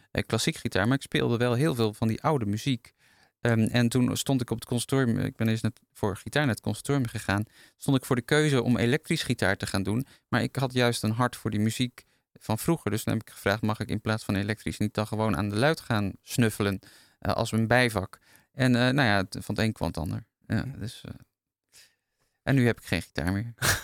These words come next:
Speaker 2: Ehm, eh, eh, ehm, en, eh, even kijken, jullie hebben met Ka-, Kameraden Trek Tina, jullie hebben een, een, een, een, een, een, een, ook een Nederlandse opera gespeeld, las ik.
Speaker 1: Ja, ja, klopt. Eh, kijk, Nederland was niet een heel operaland. Dus de allereerste opgevoerde opera,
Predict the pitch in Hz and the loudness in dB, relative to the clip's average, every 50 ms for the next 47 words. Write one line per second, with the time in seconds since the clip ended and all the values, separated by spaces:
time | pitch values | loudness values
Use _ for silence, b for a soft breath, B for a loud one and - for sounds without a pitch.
0 | - - 180 170 - - B B B B B B B B B B B B B _ | -8 0 0 0 0 0 B B B B B B B B B B B B B _
1 | _ _ B B B B B B B B - - 139 143 143 143 143 147 143 - | _ _ B B B B B B B B -2 2 4 4 6 4 4 4 2 0
2 | - _ - _ 135 139 143 139 139 139 135 135 135 - - 135 135 131 131 127 | -4 _ -4 _ 2 4 4 4 4 4 4 2 0 -2 -2 0 0 2 2 2
3 | 127 127 113 - _ - 123 123 123 123 127 131 131 - - _ 127 127 135 - | 2 0 0 -2 _ -2 0 0 2 0 0 0 -2 -4 -4 _ -2 0 0 -2
4 | _ - - - - _ _ _ _ _ 131 - - 170 165 196 - - 170 170 | _ -10 -12 -12 -14 _ _ _ _ _ -6 -2 -2 -2 -2 -2 0 2 4 4
5 | 175 175 165 170 160 - - 165 - - 160 156 151 160 - - - 147 139 - | 4 4 2 0 2 2 0 -2 0 0 0 2 2 0 0 0 -2 -2 0 2
6 | 160 156 151 151 156 156 147 131 139 147 107 98 143 - - 139 143 - 65 131 | 2 2 4 4 2 2 2 2 0 0 0 0 -2 -2 0 -2 -2 -2 -2 -2
7 | 135 123 - _ - 135 135 123 - _ - 135 135 - - 131 - - 143 - | -4 -4 -6 _ -4 -4 -4 -4 -6 _ -4 -4 -4 -2 -4 -6 -4 -4 0 2
8 | 143 139 147 151 160 156 143 131 - - - - 170 - - 240 180 117 107 - | 4 4 4 4 4 2 0 0 -2 -4 0 0 0 0 0 -2 -2 -2 -4 -6
9 | - - - 117 110 - - 117 120 - - - - - _ _ _ B B B | -12 -4 -2 -2 -2 -2 -4 -6 -6 -4 -8 -10 -10 -12 _ _ _ B B B
10 | B B B B 139 160 214 214 190 - 190 202 185 - 233 226 - - - - | B B B B 2 4 6 6 6 6 4 2 4 4 2 2 2 0 -2 0
11 | 175 175 165 160 - - _ - _ - 175 160 - - 127 127 131 151 170 175 | 0 2 0 -2 -4 -8 _ -6 _ 0 0 0 0 -4 -6 -4 0 2 2 4
12 | 185 196 190 185 170 165 170 170 180 180 170 156 160 165 160 - - 180 196 196 | 4 2 2 2 2 2 2 2 2 2 4 4 4 4 2 2 2 0 0 2
13 | - - 117 113 110 107 113 147 160 - 131 139 139 - - - - 170 180 175 | 2 2 4 4 4 2 2 0 0 0 -2 -2 0 -2 -2 2 2 2 2 2
14 | - 151 156 151 - - - - - - 180 - - - 143 123 - 123 123 117 | 0 0 0 0 -2 -2 -4 -2 0 -2 -4 -2 -2 -6 -4 -2 0 0 0 0
15 | - 135 151 147 _ - 104 107 104 101 | 2 0 0 0 _ 0 0 0 0 0